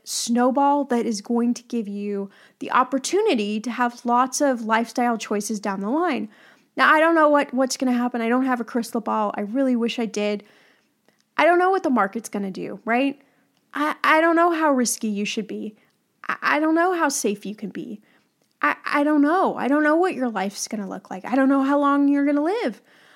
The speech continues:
Um, I, I don't know so many different factors, right? So again, we're speaking in generality here. We're speaking in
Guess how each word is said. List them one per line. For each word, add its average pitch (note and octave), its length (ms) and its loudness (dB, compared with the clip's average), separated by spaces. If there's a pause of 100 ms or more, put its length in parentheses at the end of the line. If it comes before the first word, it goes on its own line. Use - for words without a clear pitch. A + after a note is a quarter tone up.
(220)
Um, A#3 440 0 (120)
I, E4+ 260 -2
I E4+ 140 2
don't F4+ 180 4
know E4 220 4
so D4 480 0
many D4 260 2
different C4+ 400 -2
factors, B3+ 640 -4
right? A#3 260 -2
So C4+ 200 0
again, C#4 260 0
we're B3+ 80 0
speaking C#4+ 380 -2
in B3+ 120 2
generality A#3+ 680 0
here. G3+ 180 -4
We're G#3 120 -4
speaking A#3+ 380 -2
in A3 200 -2